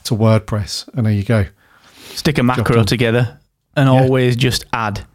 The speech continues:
Speaker 2: in
Speaker 1: Always.
Speaker 2: square brackets at the end, "Kathleen Kennedy out?"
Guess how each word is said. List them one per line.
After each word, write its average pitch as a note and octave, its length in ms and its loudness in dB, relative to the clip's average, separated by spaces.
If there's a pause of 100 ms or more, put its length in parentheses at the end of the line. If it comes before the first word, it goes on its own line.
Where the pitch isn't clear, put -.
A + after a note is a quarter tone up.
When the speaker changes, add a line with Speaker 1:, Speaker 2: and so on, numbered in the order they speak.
(760)
Speaker 2:
in B2 140 2
Speaker 1:
Always. A2 160 0
Speaker 2:
square A#2 320 0
brackets A#2 460 -4
at A2 120 -2
the A#2 140 0
end, G2 340 0 (800)
"Kathleen B2 380 0
Kennedy A#2 360 0
out?" A#2 400 -4